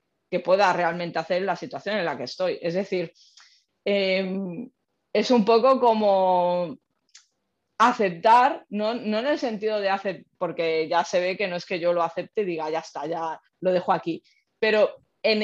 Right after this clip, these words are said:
en ese momento en el que estás en esa situación, aceptar que estás en esa situación, aunque sea de forma transitoria,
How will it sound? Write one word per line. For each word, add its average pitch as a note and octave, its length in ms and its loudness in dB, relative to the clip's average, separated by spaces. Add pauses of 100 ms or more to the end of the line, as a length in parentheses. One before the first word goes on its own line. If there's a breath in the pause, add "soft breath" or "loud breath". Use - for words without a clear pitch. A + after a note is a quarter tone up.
en G#3+ 140 0
ese C#4 200 2
momento C4+ 360 2
en G#3 80 0
el F#3 100 -4
que G3 60 -2
estás A#3 280 -2
en A#3 120 -4
esa A#3 220 -4
situación, G#3+ 460 -4
aceptar G#3+ 420 -4
que F#3+ 80 -4
estás F#3+ 260 -8
en A3+ 120 -6
esa A3 200 -4
situación, G#3 480 -6
aunque F3+ 220 -6
sea B3 160 -4
de B3+ 80 -6
forma G#3+ 320 -6
transitoria, G#3+ 760 -6